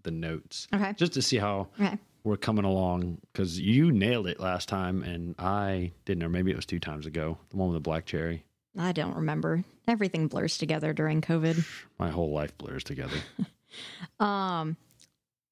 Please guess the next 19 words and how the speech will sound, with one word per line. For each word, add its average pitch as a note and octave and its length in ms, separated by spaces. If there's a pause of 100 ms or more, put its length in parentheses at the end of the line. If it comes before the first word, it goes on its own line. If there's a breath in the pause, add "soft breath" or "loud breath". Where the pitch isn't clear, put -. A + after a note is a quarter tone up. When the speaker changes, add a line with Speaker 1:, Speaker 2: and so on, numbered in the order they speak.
(200)
Speaker 2:
to, G3+ 300 (160)
I G3 160
did G3 220
mention G3 320
that F3+ 100
it's E3+ 180
distilled A#3 420
in F#3 140
copper E3+ 280
pots, - 640
um, E3 540
but E3 400
it F3+ 260
is E3+ 360
then E3+ 480 (120)
aged A#3 560
in F3+ 380
sherry B3 800 (200)
casks. - 800